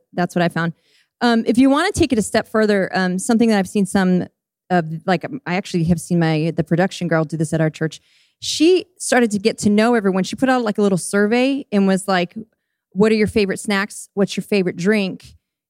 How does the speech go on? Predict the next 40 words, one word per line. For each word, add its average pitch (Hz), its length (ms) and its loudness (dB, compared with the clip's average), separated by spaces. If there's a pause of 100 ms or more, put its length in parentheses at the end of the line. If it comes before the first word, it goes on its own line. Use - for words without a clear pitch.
Just 208 260 0
asked 202 220 0
a 220 40 -6
couple 214 300 -2
questions 196 340 -2
of 180 80 -4
favorites. 202 540 0
And 180 340 -2
when 196 140 0
they 196 80 2
show 208 180 0
up 196 120 -2
to 180 80 -10
serve, 202 460 0
usually 196 480 2
in 180 100 0
their 175 100 0
spot 175 500 -2
is, 170 280 0
you 185 80 -2
know, 156 260 -4 (240)
"I 175 60 -6
love 170 160 -2
Cheetos." 170 500 0
It's 160 120 -10
a 180 40 -6
little, 185 320 0 (500)
you 226 80 2
know, 180 140 2
those 170 160 -2
snack 190 320 -2
size 185 240 -2
bags 175 280 -2
of - 60 -16
Cheetos, 165 640 -2
maybe 185 240 2
their 185 100 2
favorite 185 300 -2
candy 190 300 -4
bar. 170 260 -2